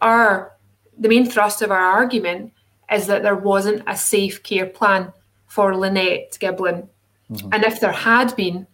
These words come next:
Speaker 1: that this would have avoided, um, the suicide. Now,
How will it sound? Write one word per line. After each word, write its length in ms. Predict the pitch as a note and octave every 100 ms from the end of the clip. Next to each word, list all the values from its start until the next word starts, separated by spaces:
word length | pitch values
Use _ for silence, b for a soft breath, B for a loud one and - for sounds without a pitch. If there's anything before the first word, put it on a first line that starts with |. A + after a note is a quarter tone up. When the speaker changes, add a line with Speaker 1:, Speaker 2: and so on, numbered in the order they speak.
| _ _ _ _
Speaker 1:
that 180 | - F3
this 300 | G3 F#3+ -
would 140 | A3
have 100 | G3+
avoided, 720 | G3 F#3 F3+ F#3 F#3+ G3 F3 - _ _ b b b b
um, 460 | F#3 F3+ F3 F3+ -
the 80 |
suicide. 880 | F#3+ - F3+ F#3 - G3+ F3 - - - _ b b b b
Now, 320 | G#3+ F#3+